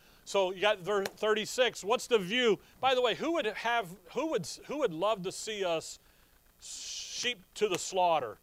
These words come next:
Who would love to have that happen? The adversary does. The enemy does. How do you know that?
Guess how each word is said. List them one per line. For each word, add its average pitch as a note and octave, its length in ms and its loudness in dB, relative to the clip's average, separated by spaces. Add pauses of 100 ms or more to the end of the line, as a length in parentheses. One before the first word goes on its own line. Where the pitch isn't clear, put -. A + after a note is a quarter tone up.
(380)
Who C#4+ 100 -2
would B3+ 140 0
love F#3 420 4
to G3+ 60 4
have F#3 320 0
that F3 180 4
happen? D3 420 0 (680)
The D3+ 140 0
adversary F3+ 800 0
does. A2 400 -6
The D#3 220 -2
enemy A3+ 340 0
does. A#2 240 -2 (1500)
How A#3+ 160 2
do B3 60 -2
you A#3 120 -2
know G#3+ 220 4
that? C#3 240 0